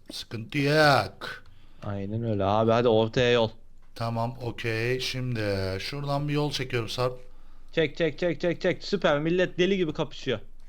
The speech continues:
Speaker 1: Tamam kardeşim. Onlar kapışırken biz indireceğiz Sarp. Oha.
Speaker 2: Oo, müthiş.
Speaker 1: Red gitti. Tamam,
Speaker 2: Müthiş.
Speaker 1: okey. Ne kadar az düşman, o kadar iyi arkadaşlar. Hop.
Speaker 2: Kesinlikle. Kesinlikle.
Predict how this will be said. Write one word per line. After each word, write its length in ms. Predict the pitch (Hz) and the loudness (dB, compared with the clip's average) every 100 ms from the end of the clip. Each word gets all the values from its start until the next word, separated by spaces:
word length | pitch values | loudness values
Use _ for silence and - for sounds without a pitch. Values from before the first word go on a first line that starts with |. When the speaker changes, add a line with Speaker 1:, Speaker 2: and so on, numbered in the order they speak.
| - | 0
Speaker 1:
Tamam 300 | 156 135 123 | 2 4 2
kardeşim. 540 | 123 117 107 143 160 - | 2 2 2 0 -2 -2
Onlar 380 | 135 160 170 165 | 0 4 4 4
kapışırken 640 | 123 - 180 - 170 170 | -2 0 0 2 0 0
biz 120 | 151 | 0
indireceğiz 500 | 156 143 135 131 120 | 0 0 0 2 2
Sarp. 280 | - 135 - - - | 4 2 2 -6 -2
Oha. 340 | 127 120 147 247 | 2 6 8 8
Speaker 2:
Oo, 300 | 226 208 202 | 8 6 2
müthiş. 460 | 202 - - - - - - 110 | -2 -6 -12 -12 -14 -14 -10 -2
Speaker 1:
Red 180 | 127 127 | -2 0
gitti. 340 | 117 - 98 | -6 -6 -8
Tamam, 200 | 127 107 101 | -4 -4 -4
Speaker 2:
Müthiş. 60 | 117 - | -6 -6
Speaker 1:
okey. 120 | 85 - - - - - - - - - - 107 | -8 -8 -14 -14 -14 -14 -16 -16 -16 -16 -12 -6
Ne 220 | 127 151 | -4 0
kadar 300 | 143 120 113 | 0 0 -2
az 300 | 104 127 117 | 0 0 2
düşman, 480 | 104 - 107 110 120 - - - | -2 -4 -4 -4 -6 -12 -18 -14
o 140 | 104 - | -12 -12
kadar 260 | 95 92 | -10 -10
iyi 180 | 87 78 | -10 -12
arkadaşlar. 800 | 73 - - - - - - - | -14 -14 -14 -8 -8 -8 -16 -16
Hop. 260 | - 117 117 | -8 -8 -6
Speaker 2:
Kesinlikle. 680 | 127 113 117 104 - 98 110 - - | -14 -14 -16 -18 -14 -16 -16 -20 -18
Kesinlikle. 640 | 120 117 117 113 - 113 | -16 -16 -16 -18 -18 -20